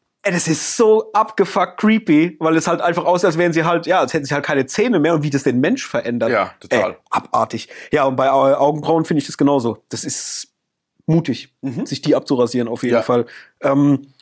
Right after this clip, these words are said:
Speaker 1: wenn ich auch mutig finde, Frances McDormand
Speaker 2: Ja.
Speaker 1: habe ich mir aufgeschrieben. Die finde ich auch immer krass, einfach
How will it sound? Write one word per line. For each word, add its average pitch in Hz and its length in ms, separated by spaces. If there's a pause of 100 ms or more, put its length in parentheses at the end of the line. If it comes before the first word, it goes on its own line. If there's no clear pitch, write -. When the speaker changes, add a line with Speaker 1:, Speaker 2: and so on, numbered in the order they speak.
(1040)
Speaker 1:
wenn 151 80
ich 185 100
auch 185 80
mutig 254 320
finde, 294 240
Frances - 380
McDormand 175 720 (480)
Speaker 2:
Ja. 104 260
Speaker 1:
habe 156 120
ich 147 60
mir 156 120
aufgeschrieben. 139 600 (280)
Die 247 120
finde 233 180
ich 170 100
auch 190 120
immer 147 180
krass, 127 340
einfach 165 420